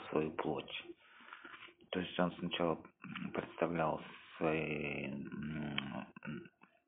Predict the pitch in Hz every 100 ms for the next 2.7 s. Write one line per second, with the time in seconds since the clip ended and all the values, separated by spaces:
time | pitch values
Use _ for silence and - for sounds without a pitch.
0 | - - - - 71 - 85 82 - 82
1 | 76 - _ _ _ - - - - -
2 | - - - 85 87 -